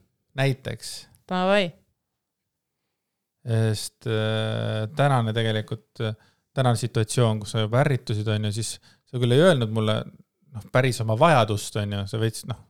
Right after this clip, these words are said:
Speaker 1: veits nagu nähvasid, aga no-, või nagu kuidagi sinna kanti. Aga kuna ma olen härrasmees ja
Speaker 2: Yes, you are.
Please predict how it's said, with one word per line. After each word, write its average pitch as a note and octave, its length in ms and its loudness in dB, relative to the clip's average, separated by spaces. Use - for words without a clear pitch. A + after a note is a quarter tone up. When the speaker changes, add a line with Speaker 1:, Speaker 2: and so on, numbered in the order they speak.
Speaker 1:
veits - 300 -10
nagu A2+ 280 -10
nähvasid, A#2 420 -2
aga A2 220 -2
no-, - 80 -8
või A2+ 220 -6
nagu G3 240 -10
kuidagi G#3 340 -4
sinna D#3 240 0
kanti. B2+ 320 -2
Aga F3 320 8
kuna C3 160 6
ma D3+ 140 6
olen B2+ 160 4
härrasmees A2 600 0
ja A2 120 2
Speaker 2:
Yes, G#2 380 4
you D#3 100 -4
are. D3 240 -6